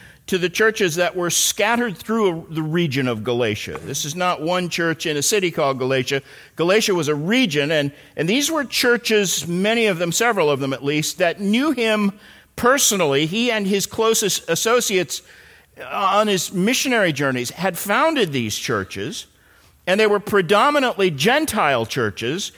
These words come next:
in what was a strongly Gentile region,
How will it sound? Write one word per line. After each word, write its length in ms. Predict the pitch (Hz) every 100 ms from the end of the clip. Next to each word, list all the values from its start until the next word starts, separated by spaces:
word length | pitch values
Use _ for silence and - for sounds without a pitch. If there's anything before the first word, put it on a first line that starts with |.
| - -
in 300 | - 196 202
what 180 | 190 202
was 140 | 226 226
a 80 |
strongly 600 | 226 - 180 175 196 220
Gentile 720 | 196 156 190 196 - 175 175 170
region, 600 | 175 262 190 143 123